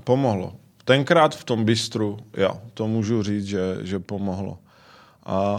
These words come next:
a byl jsem strašně rád a já jsem potom odešel a, a vlastně se nám podařilo, v té době už jsem tam nebyl, ale za rok vlastně otevření toho bistra jsme se dostali i do Michelinova průvodce.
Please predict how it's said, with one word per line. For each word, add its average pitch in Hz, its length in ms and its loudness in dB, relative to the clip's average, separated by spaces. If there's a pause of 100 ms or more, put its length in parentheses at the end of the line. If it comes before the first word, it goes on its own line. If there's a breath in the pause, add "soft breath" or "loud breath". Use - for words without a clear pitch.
(160)
a 104 120 -6
byl 107 160 2
jsem 127 200 -4
strašně 120 460 0
rád 123 260 4
a 101 240 2 (100)
já 98 140 -4
jsem 113 220 -4
potom 104 640 -4
odešel 117 720 0 (1080 soft breath)
a, 98 420 0 (240)
a 110 80 -4
vlastně 101 340 -2
se 113 160 -2
nám 113 240 2
podařilo, 107 580 2
v - 100 -10
té 117 120 0
době 113 280 2
už 117 180 -2
jsem 120 180 -2
tam 123 180 2
nebyl, 110 380 4
ale 110 220 4
za 110 180 2
rok 113 240 0
vlastně 113 340 -2
otevření 110 520 0
toho 110 160 0
bistra 107 360 -4
jsme 110 200 -6
se - 140 -6
dostali 107 420 0
i 113 40 2
do 107 120 2
Michelinova 107 600 -2
průvodce. 92 680 -6